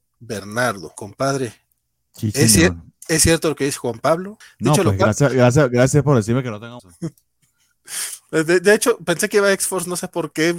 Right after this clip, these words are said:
Speaker 1: y la cosa era tirarme caca a mí. Pero mira, Marauders, <laughs> ¿qué le vamos a hacer?
Speaker 2: Bueno, señor Steve Orlando,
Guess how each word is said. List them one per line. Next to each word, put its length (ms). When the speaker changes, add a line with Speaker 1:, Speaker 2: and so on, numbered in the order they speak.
Speaker 1:
y 220
la 160
cosa 280
era 140
tirarme 380
caca 260
a 20
mí. 140
Pero 140
mira, 260
Marauders, 840
<laughs> 320
¿qué 160
le 80
vamos 260
a 60
hacer? 100
Speaker 2:
Bueno, 260
señor 420
Steve 240
Orlando, 680